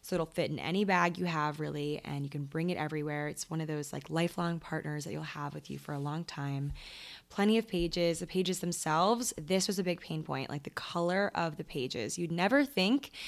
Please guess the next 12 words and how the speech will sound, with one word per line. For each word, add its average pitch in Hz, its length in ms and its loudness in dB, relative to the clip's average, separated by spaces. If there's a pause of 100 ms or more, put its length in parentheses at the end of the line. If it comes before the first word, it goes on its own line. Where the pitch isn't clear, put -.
(200)
it - 60 -2
would 190 100 4
be 180 120 2
so 185 280 4
difficult 214 600 2
to 202 100 2
get 170 180 0
the 165 100 -2
right 160 420 0
shade 170 280 2
of 165 120 -2
white, 147 400 0